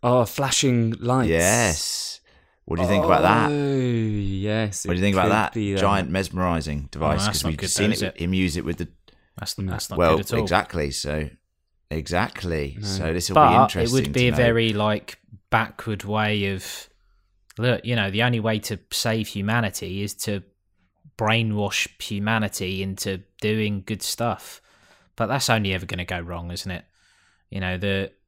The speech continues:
Speaker 3: the racists are gonna get hold of that, aren't they?
Speaker 2: Yeah. Um, so this was, this was, <sighs> this was very interesting. And
Speaker 1: Mm.
Speaker 2: Angela basically gets asked, "Why didn't you ask me who it is?"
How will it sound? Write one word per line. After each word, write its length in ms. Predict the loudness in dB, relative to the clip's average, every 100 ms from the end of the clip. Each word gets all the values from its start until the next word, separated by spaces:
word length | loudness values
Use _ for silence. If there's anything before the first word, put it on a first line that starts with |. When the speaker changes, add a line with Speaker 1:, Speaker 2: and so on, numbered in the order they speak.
| _
Speaker 3:
the 60 | -4
racists 600 | -2 -2 -2 -6 -8 -8
are 40 |
gonna 180 | -6 -6
get 180 | -6 -6
hold 160 | -6 -8
of 80 |
that, 160 | -8 -8
aren't 260 | -6 -8 -8
they? 180 | -10 -4
Speaker 2:
Yeah. 240 | 2 2 0 _ _ _ 0
Um, 460 | 2 4 2 -2 -6 -14 -20 -14 -2
so 140 | 0
this 160 | 2 0
was, 240 | 0 -2
this 160 | -2 -4
was, 160 | -6 -8 -12 -10 -8
<sighs> 280 | -10 -10 -6
this 140 | -4
was 120 | -2
very 260 | 2 4 4
interesting. 640 | 2 0 -4 -4 -4 -2
And 100 | 0
Speaker 1:
Mm. 40 | 2
Speaker 2:
Angela 580 | 4 2 4 4 4 -2 _ -20 _ _ _ _ -10 -10 -6
basically 560 | 0 0 0 0 0 0 -6
gets 220 | -4 -2 2
asked, 380 | 2 0 -4
"Why 160 | -2 0
didn't 160 | 0 -2
you 100 | -2
ask 220 | -2 -2
me 100 | 0
who 140 | 2
it 80 | 2
is?" 300 | 0 -2